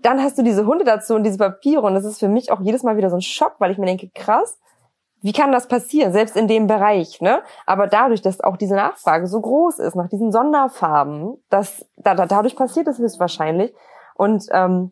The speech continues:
die Lobby will das auf gar keinen Fall hören. Also wir hatten da auch mal einen Post drüber gemacht, oha, oha, oha. Wir haben angeblich eine Hetze gegen Silberlabradore deutschlandweit ausgelöst,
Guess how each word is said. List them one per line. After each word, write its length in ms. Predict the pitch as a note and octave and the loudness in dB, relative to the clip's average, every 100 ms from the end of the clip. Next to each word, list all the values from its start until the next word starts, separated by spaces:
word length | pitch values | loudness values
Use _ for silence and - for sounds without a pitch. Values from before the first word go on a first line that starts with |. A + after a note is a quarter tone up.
| _ | _
die 60 | A3+ | 2
Lobby 320 | G#3+ A3+ G#3 | 4 2 2
will 80 | G3+ | 2
das 140 | G3+ | 2
auf 100 | F#3 | 2
gar 160 | F#3 F#3+ | 2 2
keinen 220 | G3+ F#3+ | 0 -2
Fall 260 | - C4 A#3 | 0 2 4
hören. 240 | C#3 A#2 | 2 2
Also 140 | D#3+ | 0
wir 100 | F3+ | 2
hatten 160 | G3 G3+ | 2 2
da 140 | F3 | 2
auch 80 | G#3 | 2
mal 100 | A#3+ | 2
einen 80 | A3 | 0
Post 340 | A#3+ B3+ B3 | 2 0 0
drüber 220 | A3 A3 G3+ | 0 0 0
gemacht, 320 | G3 G3 - | 0 -2 0
oha, 420 | G3 C4 A#3 G3+ | 0 2 2 0
oha, 300 | F#3+ F#3 - | 0 0 0
oha. 320 | E3+ D#3 C#3 | 0 0 0
Wir 80 | E3 | 2
haben 180 | F3+ F3+ | 0 0
angeblich 500 | F#3 G3 A3 A3+ E3 | -2 -2 -2 -2 0
eine 120 | E3 | -2
Hetze 420 | D#3+ C4+ - B3+ | -2 -2 0 -2
gegen 260 | G3 G3 F#3+ | 0 -2 0
Silberlabradore 880 | F#3 D#4 D3 C3+ C#3+ D3+ D3 D3+ D#3 | 0 2 4 2 2 0 0 -2 0
deutschlandweit 600 | F3+ A#3+ E3+ D#3+ C#3 - | 0 0 -2 0 -2 0
ausgelöst, 540 | C#3 - D3+ F3 A3+ | -2 -4 -2 0 -2